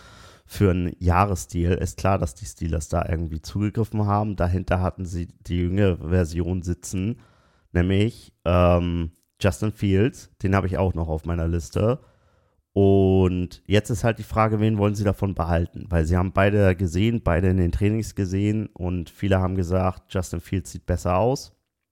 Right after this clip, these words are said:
Und deswegen gehe ich eigentlich davon aus, wenn sie alles richtig machen, dass Justin Fields Quarterback der Steelers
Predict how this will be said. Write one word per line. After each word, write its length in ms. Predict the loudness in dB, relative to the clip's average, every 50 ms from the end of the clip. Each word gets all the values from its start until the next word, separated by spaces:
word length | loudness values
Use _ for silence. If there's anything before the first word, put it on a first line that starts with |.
| _ _ _ _ _ _ _ _ _ _ -20 _ _ _ 0
Und 300 | 2 2 2 2 0 -2
deswegen 500 | -4 -4 -4 -2 -2 0 0 0 -4 -6 -8 _ _ _ _ -20
gehe 480 | -18 -10 -4 -2 0 0 0 -2 -6 -8
ich 180 | -10 -12 -20 _ _ _
eigentlich 420 | -2 0 0 0 -2 -4 -6 -8 -6
davon 360 | -6 -8 -8 -6 -10 -10 -8
aus, 520 | -4 -2 0 0 0 -2 -4 -8 -14 -20 _ _ _ _ _ _ _ _ _ _ _ _ _ _ _ 0
wenn 200 | 2 2 2 0
sie 160 | -2 -4 -4
alles 280 | -4 -4 -4 -4 -4
richtig 320 | -4 -6 -4 -4 -6 -4 -2
machen, 480 | -2 -4 -4 -4 -6 -6 -6 -6 -8 -10 -14 _ _ _ _ _ _ _ _ _ _ _
dass 240 | -2 -2 -2 -2 -2 -2
Justin 400 | 0 0 0 0 -2 -2 -4 -4
Fields 640 | -4 -8 -12 -6 -2 0 0 0 -2 -4 -10 -14
Quarterback 580 | -10 -6 -2 0 0 0 0 -2 -4 -8 -8 -6
der 80 | -10 -10
Steelers 500 | -10 -6 -6 -2 0 0 -2 -2 -6